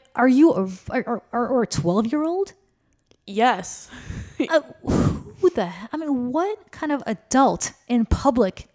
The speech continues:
Speaker 1: does this unless you're Meg Ryan
Speaker 2: Right.
Speaker 1: doing <laughs> Harry Met Sally? And secondly, the President of the United States is simulating orgasm? I, somehow I missed this. I don't know. Did you know about this until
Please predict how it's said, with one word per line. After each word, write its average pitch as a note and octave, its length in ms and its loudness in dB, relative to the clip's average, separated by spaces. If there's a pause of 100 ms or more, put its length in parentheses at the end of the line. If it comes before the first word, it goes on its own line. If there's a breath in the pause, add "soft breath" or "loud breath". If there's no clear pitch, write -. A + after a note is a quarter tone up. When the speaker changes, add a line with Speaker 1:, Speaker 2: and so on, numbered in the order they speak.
Speaker 1:
does C#4 260 4
this F3+ 240 2
unless G#3+ 400 -4
you're G#3+ 400 -2 (300 soft breath)
Meg G#3+ 380 -6
Ryan G3 580 0 (340)
Speaker 2:
Right. C4 180 0
Speaker 1:
doing C#4+ 200 6
<laughs> F#3+ 100 2
Harry A#3+ 220 0
Met B3+ 180 -4
Sally? G3+ 540 2 (840 soft breath)
And C#4+ 120 4
secondly, D#4 460 0
the A3+ 120 -2
President D#4 680 -2
of A#3 80 -4
the A#3+ 60 0
United A#3 280 2
States - 640 -8
is G3 100 -8
simulating A#3 540 2
orgasm? B3+ 400 0
I, G#3+ 60 -2
somehow D#4 280 0
I A#3 80 2
missed F#3+ 260 -2
this. - 160 -8
I F#3+ 40 0
don't G3+ 120 4
know. F#3 80 2
Did F#3 180 -2
you D#4+ 60 4
know A3+ 120 4
about C4+ 180 2
this D4 160 -2
until G#3 560 0